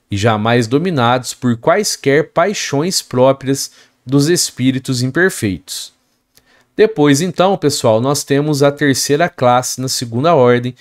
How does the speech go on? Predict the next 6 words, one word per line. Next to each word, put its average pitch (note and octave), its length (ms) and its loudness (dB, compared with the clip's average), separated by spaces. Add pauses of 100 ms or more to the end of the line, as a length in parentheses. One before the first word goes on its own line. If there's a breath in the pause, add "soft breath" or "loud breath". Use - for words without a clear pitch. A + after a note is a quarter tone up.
(280 soft breath)
que B2 100 -10
são A#2+ 240 0
os A#2 100 0
espíritos C3 760 -2
de A#2 160 -6
sabedoria. C#3+ 1400 -2